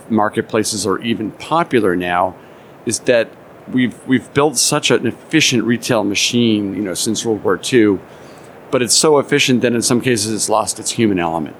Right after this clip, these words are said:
And I think what's so interesting about markets is they are all about the human element. So then the question is,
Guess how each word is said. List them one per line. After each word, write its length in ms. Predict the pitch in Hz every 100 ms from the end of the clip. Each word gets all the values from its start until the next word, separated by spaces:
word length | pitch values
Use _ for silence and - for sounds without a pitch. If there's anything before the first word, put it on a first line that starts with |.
| - - - - -
And 80 | 113
I 80 | 113
think 240 | 131 113
what's 160 | 120 113
so 160 | 127
interesting 300 | 120 - 113
about 200 | 107 104
markets 480 | 101 113 117 120 -
is 140 | 113 -
they 240 | 110 107
are 280 | - 104 95
all 320 | 101 170 214
about 280 | 123 98 -
the 80 | 87
human 300 | 104 98 95
element. 360 | 90 87 98 - - - - - -
So 180 | 131
then 280 | 120 139 175
the 80 | 180
question 440 | 123 113 - 110
is, 280 | 107 113 -